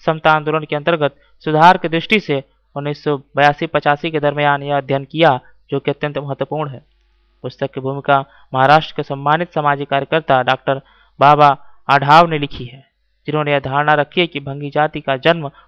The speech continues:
उत्तर भारत, विशेषतः दिल्ली, हरियाणा, पंजाब, राजस्थान व गुजरात आदि प्रांतों में हुआ है। यद्यपि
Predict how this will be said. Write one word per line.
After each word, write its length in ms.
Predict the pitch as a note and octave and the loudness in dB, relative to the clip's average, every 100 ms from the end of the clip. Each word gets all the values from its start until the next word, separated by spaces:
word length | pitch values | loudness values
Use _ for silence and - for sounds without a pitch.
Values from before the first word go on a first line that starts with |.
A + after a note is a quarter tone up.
| - | -20
उत्तर 240 | - C#3+ | -6 -4
भारत, 360 | C#3 D#3 D#3+ - | 2 4 4 0
विशेषतः 420 | C3+ D#3+ D#3 D3 | -6 -6 -4 -8
दिल्ली, 380 | C#3 D3 E3 E3 | -6 -6 -4 -4
हरियाणा, 460 | C#3+ C3+ C#3+ D3 | -4 -4 -2 -2
पंजाब, 520 | C#3+ C3+ C3 D3 D#3 D3+ | -2 -6 0 2 4 2
राजस्थान 500 | C3+ C#3 - D#3 D#3 | -6 -8 -4 -4 -4
व 60 | |
गुजरात 400 | C3+ C3+ D3+ D#3+ | -4 0 2 2
आदि 160 | C#3 C3+ | -2 -6
प्रांतों 400 | - C#3 C3+ D3+ | -4 -6 -4 -8
में 80 | C3+ | -8
हुआ 260 | C3 B2 | -4 -4
है। 160 | B2+ A2+ _ _ _ _ _ _ _ _ - | -4 -10 _ _ _ _ _ _ _ _ -2
यद्यपि 500 | D3+ D#3+ F#3+ F#3+ | 0 2 2 0